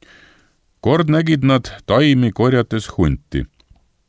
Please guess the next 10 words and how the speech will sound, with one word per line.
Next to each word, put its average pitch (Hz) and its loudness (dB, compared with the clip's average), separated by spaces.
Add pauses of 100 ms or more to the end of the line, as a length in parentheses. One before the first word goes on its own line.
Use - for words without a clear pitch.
(400)
Hunt 110 0
seisis 104 0
neist 98 0 (340)
mõne 104 2
sammu 101 0
kaugusel 95 0 (480)
ja 90 2
vaatas 92 0
neile 107 0
silma. 71 -2